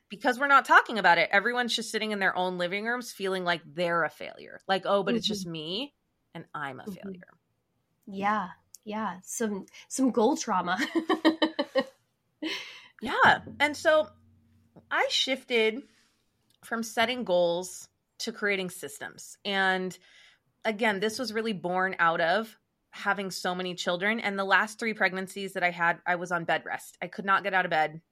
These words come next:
Speaker 1: And so my husband was kind of single parenting the kids, and I was, like, bed parenting the kids from over here.
Speaker 2: Oh my
Speaker 1: And
Speaker 2: gosh.
Speaker 1: we just had to create some systems. And so one of the things that we do is we eat the same thing for breakfast every morning,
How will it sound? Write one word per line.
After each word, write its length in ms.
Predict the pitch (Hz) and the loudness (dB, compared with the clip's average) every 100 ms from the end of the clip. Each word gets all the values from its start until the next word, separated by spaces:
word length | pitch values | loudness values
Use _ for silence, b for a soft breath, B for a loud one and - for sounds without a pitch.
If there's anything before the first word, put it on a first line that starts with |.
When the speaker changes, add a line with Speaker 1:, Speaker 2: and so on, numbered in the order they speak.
| _ _ _ _ _ - | _ _ _ _ _ -10
Speaker 1:
And 140 | 185 | -8
so 320 | 190 185 175 B B B B B B | 0 2 2 B B B B B B
my 120 | 208 | -6
husband 360 | 196 220 214 233 | 0 -2 0 -2
was 100 | 220 | -2
kind 200 | - 208 | -2 -2
of 60 | 196 | -2
single 380 | - 202 190 208 | -4 -6 -2 -4
parenting 480 | - 190 190 196 | -2 -2 0 -4
the 60 | 185 | -6
kids, 320 | 180 196 185 | -4 -2 -2
and 80 | 180 | -2
I 100 | 180 | -2
was, 120 | 202 | -2
like, 320 | 196 196 156 - | 0 0 -2 4
bed 320 | 202 202 180 | 6 6 4
parenting 540 | 233 208 208 208 214 | -2 0 0 -2 -4
the 80 | 208 | -6
kids 360 | 196 208 190 - | -2 -2 -2 -6
from 180 | 214 185 | -6 -2
over 240 | 190 185 | -2 -2
here. 460 | 202 190 180 175 180 B B B - | -4 -2 0 0 -2 B B B -6
Speaker 2:
Oh 40 | 202 | 0
my 20 | |
Speaker 1:
And 420 | 185 175 175 175 | 4 6 4 2
Speaker 2:
gosh. 720 | 170 175 - _ - - 190 | -4 -12 -18 _ -18 -14 -10
Speaker 1:
we 180 | 214 233 | -8 -8
just 320 | 226 247 226 | -2 -2 -2
had 520 | - - 185 180 185 170 - | -8 -6 6 8 8 4 -10
to 380 | 165 151 151 - _ | -8 -6 -8 -14 _
create 520 | - 190 160 139 - | -10 -6 -4 -6 -8
some 320 | _ - 165 151 | _ -12 -10 -10
systems. 580 | - 139 - 87 165 - | -12 -14 -12 -12 -12 -8
And 180 | 190 175 | -8 -6
so 420 | - 185 180 170 B B B B B | 0 2 2 -2 B B B B B
one 160 | 214 226 | -4 -2
of 80 | 240 | -2
the 80 | |
things 280 | 233 226 202 | -2 -4 -4
that 100 | 196 | -4
we 80 | 190 | -6
do 240 | 185 190 | -4 -2
is 200 | 190 170 | 0 -2
we 80 | 165 | -8
eat 260 | 180 190 - | -10 -10 -10
the 80 | 170 | -14
same 280 | - 156 170 | -10 -10 -8
thing 160 | 196 | -8
for 100 | 190 | -6
breakfast 400 | 214 202 - 170 | 0 0 0 -12
every 160 | 165 160 | -8 -8
morning, 360 | 156 147 151 | -8 -8 -10